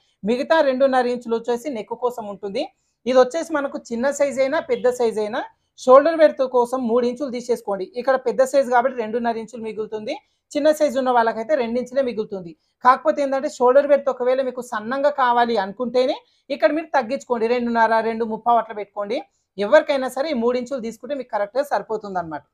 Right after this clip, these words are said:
ఓకేనా? ఇలా మార్క్ డివైడ్ చేసేసుకున్న తర్వాత ఇప్పుడు నెక్ డీప్ మార్కింగ్ చేసుకుందాం.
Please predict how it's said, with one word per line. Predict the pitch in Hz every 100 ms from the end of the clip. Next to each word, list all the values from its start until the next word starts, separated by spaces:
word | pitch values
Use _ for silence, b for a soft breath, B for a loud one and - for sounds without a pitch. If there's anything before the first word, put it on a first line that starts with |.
| 196
ఓకేనా? | 220 240 - _ _ _ 220
ఇలా | 294 254
మార్క్ | 247 202 202
డివైడ్ | 269 254 233
చేసేసుకున్న | 240 240 247 202 196
తర్వాత | 196 196 196 440 - _ -
ఇప్పుడు | 254 302
నెక్ | 262 262 269
డీప్ | 262 294
మార్కింగ్ | 262 240 240 220
చేసుకుందాం. | 214 208 190